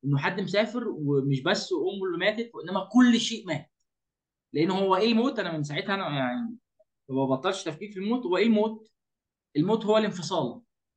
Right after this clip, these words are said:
و-، و-، وعدم القدره على ال-، ال-، التلاقي مره اخرى. فكون انه حد قال له: "انت مش هتيجي"، ف-، فكل صداقات الطفوله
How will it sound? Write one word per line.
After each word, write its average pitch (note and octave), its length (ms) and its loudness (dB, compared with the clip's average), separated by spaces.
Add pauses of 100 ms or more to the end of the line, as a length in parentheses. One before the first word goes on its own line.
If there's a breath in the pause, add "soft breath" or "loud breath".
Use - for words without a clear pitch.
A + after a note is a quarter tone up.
(520)
و-، B2+ 360 0
و-، C3 540 2
وعدم F#3 420 2
القدره G3 400 -2
على F3+ 320 4
ال-، D#3 280 -2
ال-، C3+ 280 -6
التلاقي F#3+ 420 0
مره F#3 300 -2
اخرى. A#3+ 280 -10 (500)
فكون D#3+ 260 4
انه A3 140 4
حد G#3+ 320 -2
قال F3 140 2
له: A3+ 60 -2
"انت D#3 300 -8 (180)
مش C#3 140 -10
هتيجي"، A3+ 300 -4
ف-، - 260 -4 (200)
فكل G3+ 800 -2
صداقات D#3+ 380 -2
الطفوله D3+ 800 -2